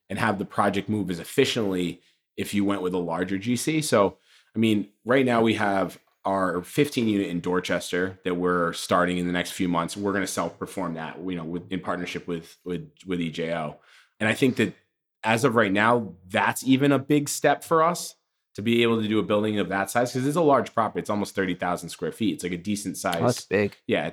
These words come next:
Speaker 1: they're big units. It's a, there's a lot, a big garage. So I think that's right on the line. Like, I think if you're gonna go any bigger than that, you need to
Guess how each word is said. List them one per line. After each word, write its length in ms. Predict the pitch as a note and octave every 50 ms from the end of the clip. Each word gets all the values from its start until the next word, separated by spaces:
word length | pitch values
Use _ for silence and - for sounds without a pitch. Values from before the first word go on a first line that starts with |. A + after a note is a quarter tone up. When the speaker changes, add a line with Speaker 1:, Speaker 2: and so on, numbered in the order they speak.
| - _
Speaker 1:
they're 100 | A2+ G#2
big 260 | - - C3+ C3 A#2+ G#2+
units. 460 | G#2+ A2 A2 G#2+ G#2 G2+ - - -
It's 160 | E2 D#2+ -
a, 80 | F#2 F2
there's 180 | G2 G2 F#2
a 60 | G2
lot, 260 | F#2 F#2 F#2+ F#2 F#2 -
a 60 | - -
big 160 | A2 G2+ F#2
garage. 520 | G#2+ G2 F#2+ F#2 F#2 F2+ F2+ F2+ F2 -
So 380 | - - G2 F2+ E2+ E2+ E2+ - _ _ _ _ _ _ _ _ -
I 60 | -
think 260 | - D3+ D#3+ D#3 -
that's 240 | A2+ A#2 C3 - -
right 260 | G2 G2 G#2+ A2+ A2+
on 140 | A2+ G#2+ G2+
the 80 | F#2+
line. 320 | F#2 F2+ G#2 A#2+ A#2+ G#2+ F#2+
Like, 140 | F2+ F2 F#2+
I 60 | F#2
think 200 | A#2 A#2+ A#2 A2
if 100 | F#2+ F#2+
you're 120 | G#2+ A#2+
gonna 200 | C3 D3 D3+ D3
go 200 | C3 B2+ A#2 A2+
any 180 | A2 A2 A#2 A2
bigger 260 | G#2+ G#2+ G#2 G2+ G2+
than 180 | F#2 F#2 F2+ F#2
that, 280 | F#2+ F#2 F2 D2+ - -
you 160 | F#2+ G2 F#2+ F#2+
need 340 | F#2+ G2 G#2 G#2+ A2 G#2+
to 220 | - G#2+ F#2+ F#2